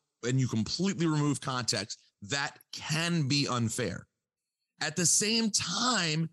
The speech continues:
he's refusing to look in the mirror, I think, about the fact that maybe it wasn't that good. Maybe the shit that he used to say on Chappelle's show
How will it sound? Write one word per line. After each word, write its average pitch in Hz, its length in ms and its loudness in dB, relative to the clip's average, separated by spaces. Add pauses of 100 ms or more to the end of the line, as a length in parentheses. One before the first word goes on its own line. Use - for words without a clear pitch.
(600)
he's 214 300 2
refusing 233 560 2
to 208 80 0
look 190 380 -2
in 190 140 0
the 160 100 -2
mirror, 202 480 0
I 143 100 -2
think, 156 380 -4
about 160 280 -4
the 180 60 -4
fact 180 280 -4
that 185 180 -2
maybe 180 340 2
it 196 240 2
wasn't 143 380 2 (120)
that 147 300 -2 (220)
good. 147 340 -2 (760)
Maybe 175 920 4 (380)
the 156 100 2
shit 208 260 2
that 190 120 0
he 151 120 0
used 185 360 2
to 208 80 2
say 143 320 2
on 143 160 -2
Chappelle's 185 460 0
show 123 400 0